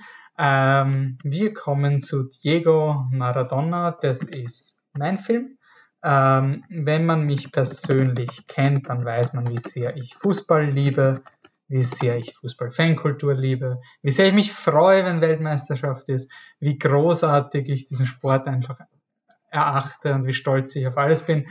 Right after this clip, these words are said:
Äh, deswegen wollte ich unbedingt Diego Maradona schauen. Der Grund ist, weil Asif Kapadia Regie führt. Asif Kapadia ist ein Regisseur, der, äh, Senna, äh, gemacht hat, eine Doku über den Formel-eins-Rennfahrer Ayrton Senna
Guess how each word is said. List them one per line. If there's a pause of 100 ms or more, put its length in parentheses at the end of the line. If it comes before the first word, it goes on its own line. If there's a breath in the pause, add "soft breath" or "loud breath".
(340 loud breath)
Äh,
deswegen
wollte
ich
unbedingt
Diego
Maradona
schauen. (840)
Der
Grund
ist,
weil
Asif
Kapadia
Regie
führt. (300 loud breath)
Asif
Kapadia
ist
ein
Regisseur,
der, (420 soft breath)
äh,
Senna, (440)
äh,
gemacht
hat,
eine
Doku
über
den
Formel-eins-Rennfahrer
Ayrton
Senna